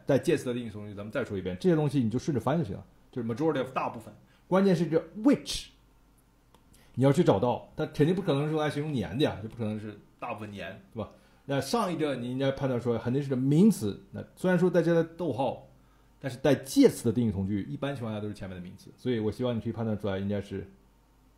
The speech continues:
这个，这是个名词，就描绘，照片的描绘。所以他说我的收集只占据了一小部分，一小的百分比，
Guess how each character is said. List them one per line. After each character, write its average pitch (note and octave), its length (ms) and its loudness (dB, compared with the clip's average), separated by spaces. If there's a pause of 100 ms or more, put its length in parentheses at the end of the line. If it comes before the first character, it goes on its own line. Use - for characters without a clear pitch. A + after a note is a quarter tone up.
(580)
这 F#2 100 -12
个， F2+ 60 -14 (520)
这 G2 80 -16
是 F2+ 60 -16
个 F#2+ 40 -16
名 F2+ 160 -16
词， - 100 -20 (160)
就 G2 80 -20 (220)
描 G2+ 180 -12
绘， G#2+ 140 -12 (180)
照 B2 140 -2
片 A2+ 140 -8
的 G#2 60 -8
描 F#2+ 100 -12
绘。 - 160 -18 (340)
所 G3 160 4
以 - 220 2 (760)
他 A3 140 4
说 G#3+ 460 8
我 D#3+ 440 8
的 A#3+ 140 10
收 D3+ 260 4
集 F#2 280 -8 (340)
只 A#2 220 -4
占 D#3 280 4
据 B2+ 200 -2
了 A2+ 40 0
一 B2+ 120 -4
小 F2+ 260 -6
部 G#2+ 160 -8
分， - 140 -14 (100)
一 B2 80 -12
小 G2 220 -8
的 G2+ 80 -10
百 G2 100 -8
分 F#2+ 180 -12
比， F#2 80 -14